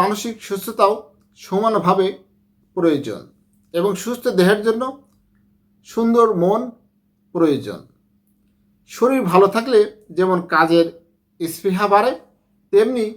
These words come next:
মনও থাকে ফুরফুরে ও সতেজ। সুস্থ শরীর গঠনের মূল চাবিকাঠি হচ্ছে ব্যায়াম।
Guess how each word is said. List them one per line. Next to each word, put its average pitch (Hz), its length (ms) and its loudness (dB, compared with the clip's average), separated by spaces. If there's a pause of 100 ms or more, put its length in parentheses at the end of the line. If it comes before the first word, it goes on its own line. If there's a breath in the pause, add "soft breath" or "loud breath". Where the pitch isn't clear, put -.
(340)
মনও 190 280 0 (100)
থাকে 202 220 -8 (320)
ফুরফুরে 254 460 -4 (500)
ও - 20 2 (180)
সতেজ। 175 440 -4 (2250)
সুস্থ 262 260 -8 (160)
শরীর 233 280 4
গঠনের 226 440 2
মূল 220 140 2 (120)
চাবিকাঠি 214 520 0
হচ্ছে 214 260 -10 (560)
ব্যায়াম। 131 320 0